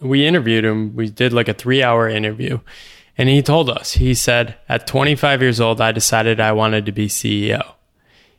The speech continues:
He said, "I just, I realized that if I worked in six different functions, three different geographies, and moved jobs every two years and always made sure I had mentors supporting me, that I could do it."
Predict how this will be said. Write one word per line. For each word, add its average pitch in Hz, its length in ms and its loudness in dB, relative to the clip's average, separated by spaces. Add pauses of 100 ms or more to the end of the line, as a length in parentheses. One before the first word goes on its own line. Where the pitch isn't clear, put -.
(160)
He 117 200 -2
said, 113 320 0
"I 117 160 2
just, - 320 -4 (160)
I 120 40 0
realized 131 600 2
that 117 220 0
if 117 120 -4
I 117 120 0
worked 117 340 0
in 117 320 -2
six - 500 -2
different 143 400 0
functions, 117 800 -4 (320)
three 156 220 2
different 147 340 -2
geographies, 113 880 -2 (200)
and 120 200 2
moved 139 220 4
jobs 127 360 2
every 120 260 2
two 131 200 -4
years 107 500 -2
and 113 160 -4
always 117 320 0
made 113 240 -2
sure 113 160 0
I 107 120 0
had 107 200 -2
mentors 107 480 -2
supporting 120 640 0
me, 110 280 -6 (380)
that 110 140 0
I 107 80 2
could 104 220 -8
do 131 180 2
it." - 220 -10